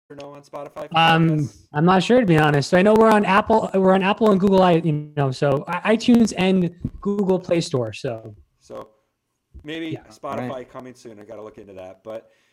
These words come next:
Speaker 1: again, thank you, everyone. Mike and Sean, I'm so glad we had football season.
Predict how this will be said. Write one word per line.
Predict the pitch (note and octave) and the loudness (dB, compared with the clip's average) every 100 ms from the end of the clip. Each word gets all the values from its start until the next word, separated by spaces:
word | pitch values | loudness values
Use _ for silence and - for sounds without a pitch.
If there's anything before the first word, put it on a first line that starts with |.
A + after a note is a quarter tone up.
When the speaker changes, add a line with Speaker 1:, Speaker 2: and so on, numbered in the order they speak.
| _ _ _ - | _ _ _ -20
Speaker 1:
again, | D3 D3 C#3 | -14 -14 -12
thank | D3 D3 | -14 -14
you, | D3 C#3 | -18 -12
everyone. | C3+ C#3 C#3 C3 C3 A#2+ _ | -12 -10 -10 -10 -12 -20 _
Mike | B2+ C3 | -14 -14
and | C3+ - | -16 -16
Sean, | C3+ B2+ B2+ | -12 -12 -12
I'm | B2+ | -16
so | A#2+ D#3 | -16 -14
glad | C#3+ C3+ C3 | -10 -10 -8
we | |
had | B2+ A#2 | -10 -12
football | - B2 A#2+ A#2 | -14 -14 -12 -14
season. | - A#2+ A2+ A#2+ | -14 -18 -18 -20